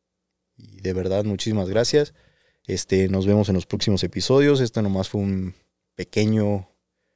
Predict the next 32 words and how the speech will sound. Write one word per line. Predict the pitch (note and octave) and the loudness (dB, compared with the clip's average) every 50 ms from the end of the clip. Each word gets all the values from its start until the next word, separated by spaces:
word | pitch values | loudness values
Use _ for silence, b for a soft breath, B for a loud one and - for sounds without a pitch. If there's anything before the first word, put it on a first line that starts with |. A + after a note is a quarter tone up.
| _ _ _ _ _ _ _ _ _ _ _ _ _ _ _ _ _ _ _ _ _ _ _ | _ _ _ _ _ _ _ _ _ _ _ _ _ _ _ _ _ _ _ _ _ _ _
episodio | A2 G#2 - A2 G2+ - - G#2 A2 A2+ A2+ A2+ | -8 -6 -4 -4 -4 0 0 0 2 0 0 0
para | - F#2+ F#2+ | 0 0 2
hablar | F#2 F#2+ G2 G2 G2 | 2 2 2 0 0
sobre | - - A2+ G2+ F#2+ F#2 F#2 F2+ F2+ F2 F2 F2+ F#2 b b b b _ _ _ | 0 -2 -4 -2 -2 -2 -2 -4 -4 -6 -6 -8 -12 b b b b _ _ _
un | G2+ G2 G2 - | -6 -6 -6 -2
poco | - F#2+ F2+ - - G2 | -2 -4 -2 0 0 2
de | F#2+ F#2 F#2 | 2 2 0
que | - - F#2+ | -2 -4 -2
ya | G2 G2 | 0 0
va | G2 F#2+ | 0 0
a | |
iniciar | G2 G2 F#2 - - G2+ | 0 0 -2 -2 0 0
el | G2 F#2+ | 0 -2
softball, | - - G2+ G2 - - A2+ B2 C3+ C3 | -4 -8 -10 -10 -4 -2 0 2 2 0
de | A#2 G#2 | -2 -4
que | - - | -6 -6
estamos | F#2 - G2+ G2 G2+ G2+ F#2+ E2 - - D2 B B B B B B B B B B B _ | -4 -4 -2 -2 -2 -2 -4 -4 -6 -8 -12 B B B B B B B B B B B _
en | G2+ G2 G2+ | -2 0 0
esta | G#2 - - A2+ G#2 | 0 2 2 0 2
parte | - G#2 G2 G2+ G2 - G#2 | 2 2 0 0 0 -2 -2
también | - - F#2+ G2 G2 F#2+ | 0 0 0 0 0 0
para | - F#2+ F2+ - | 0 -2 -2 -2
cubrirla, | - F#2+ F2+ G2 A2 A#2+ B2 A#2+ | -4 -4 -2 0 0 2 0 0
para | A#2+ - G2 F#2+ | 0 0 -2 -2
hablar | F2+ F2+ F#2 F#2+ A#2+ - - - _ _ _ _ _ _ _ _ _ _ _ _ _ - | -2 -2 -2 -2 -2 -2 -4 -10 _ _ _ _ _ _ _ _ _ _ _ _ _ -10
y | G2 F#2+ F#2 F2+ F2+ F2+ F2 G#2 - _ _ | -8 -6 -4 -4 -6 -8 -8 -12 -16 _ _
a | F2+ F2+ F2 | -6 -4 -4
disfrutar | F#2 F#2 - - G2 F#2 - G#2 | -4 -6 -6 -8 -8 -2 0 2
estos | G#2+ G#2 - - - - | 2 0 -2 -6 -12 -6
primeros | - G#2+ G2 G2+ G2+ G2 - | -4 -2 0 0 0 -2 -2
cuatro | - - G2 - A2+ - | -2 -2 -2 -2 -4 -2
juegos. | - G#2+ A2 A2+ C3 C#3 C#3+ C3+ - | 0 2 2 4 4 4 4 2 -2